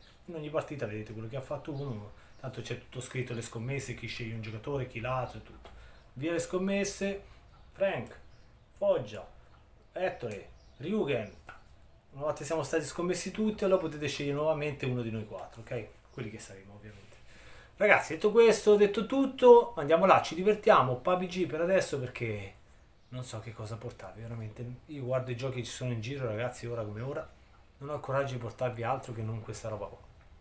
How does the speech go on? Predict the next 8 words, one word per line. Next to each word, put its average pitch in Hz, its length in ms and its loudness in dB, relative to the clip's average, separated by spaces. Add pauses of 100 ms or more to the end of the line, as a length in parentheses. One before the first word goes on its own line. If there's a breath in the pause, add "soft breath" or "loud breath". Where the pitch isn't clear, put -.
(240)
Sì, - 240 -12
mi 143 40 -6
piace 151 300 -4
anche 165 440 2
Battlefield 160 480 4
duemilaquarantadue, 147 680 0
l'ho 110 80 -2
riscaricato, 127 800 0